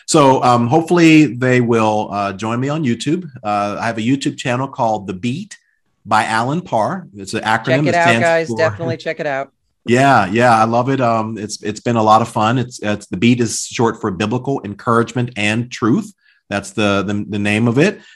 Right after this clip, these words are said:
Speaker 1: And so people can, you consume all sorts of content on there, uh, over five hundred videos on a variety of topics. But if they're just wanting to get to know me a little bit more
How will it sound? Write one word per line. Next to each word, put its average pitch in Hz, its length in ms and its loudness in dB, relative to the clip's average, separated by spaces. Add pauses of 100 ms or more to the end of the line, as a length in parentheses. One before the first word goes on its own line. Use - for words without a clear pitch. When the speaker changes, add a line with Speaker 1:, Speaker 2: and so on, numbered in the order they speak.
(120)
Speaker 1:
And 113 140 -2
so 107 420 0
people 123 320 -6
can, 107 500 -4 (180)
you 113 120 -8
consume 110 760 2
all 120 380 4
sorts 117 320 0
of 117 80 -10
content 107 460 -4
on 104 160 -2
there, 98 460 0 (260)
uh, 95 200 2
over 101 200 2
five 107 280 0
hundred 123 300 -4
videos 101 680 -2 (120)
on 95 260 -4
a 92 40 -6
variety 101 340 2
of 120 100 0
topics. 95 380 -2 (320)
But 120 120 4
if 120 60 2
they're 123 120 2
just 127 180 2
wanting 117 300 2
to 120 100 -8
get 107 220 -8
to 120 80 -8
know 107 200 0
me 113 220 0
a 113 60 2
little 104 180 -2
bit 101 180 -4
more 117 640 0